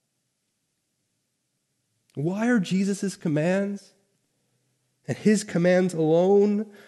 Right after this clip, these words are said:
not burdensome? And John Piper writes this, "What you desire to do with your whole heart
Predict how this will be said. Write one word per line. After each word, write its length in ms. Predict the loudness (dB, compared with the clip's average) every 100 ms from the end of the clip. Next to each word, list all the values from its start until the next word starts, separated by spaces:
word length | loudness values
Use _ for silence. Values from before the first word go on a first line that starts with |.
| _
not 380 | -4 0 0 -2
burdensome? 800 | -4 -2 -2 -4 -4 -4 -4 -8 -12 _ _ _ _ _ _ _ -8
And 100 | -4
John 260 | 2 2
Piper 380 | 2 0 0 2
writes 320 | 0 -2 -6
this, 480 | -6 -4 -6 -12 -20 _ _ _ _ _ _ _ _ _ _ _ _ _ _ _ _
"What 400 | 0 0 0 0
you 120 | 2
desire 460 | 4 2 2 2 2
to 140 | 0
do 240 | -2 2 2
with 200 | 0 0
your 180 | -2
whole 280 | -2 -2 -2
heart 520 | -2 -6 -8 -8 -14